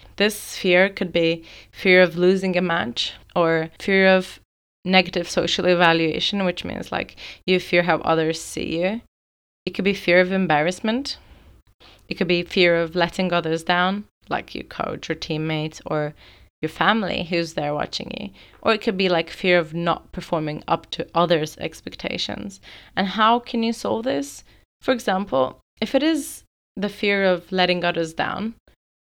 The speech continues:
you need to learn to play for yourself. Remember and remind you why you started playing in the first place,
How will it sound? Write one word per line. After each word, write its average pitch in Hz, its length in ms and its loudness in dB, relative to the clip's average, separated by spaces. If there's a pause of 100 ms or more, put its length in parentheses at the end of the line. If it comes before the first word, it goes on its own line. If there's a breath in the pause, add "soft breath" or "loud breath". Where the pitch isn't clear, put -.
(120)
you 208 100 0
need 294 280 0
to 349 100 -2
learn 180 560 2 (140)
to - 160 -4
play 165 360 2
for 160 400 -2 (200)
yourself. 156 960 0 (280 loud breath)
Remember 202 520 4
and 262 200 2
remind 185 560 2
you 165 160 -2
why 185 340 4
you 175 220 -2
started 170 460 -4
playing 165 300 -2
in 165 80 -2
the 170 80 -2
first - 420 -4
place, - 320 -8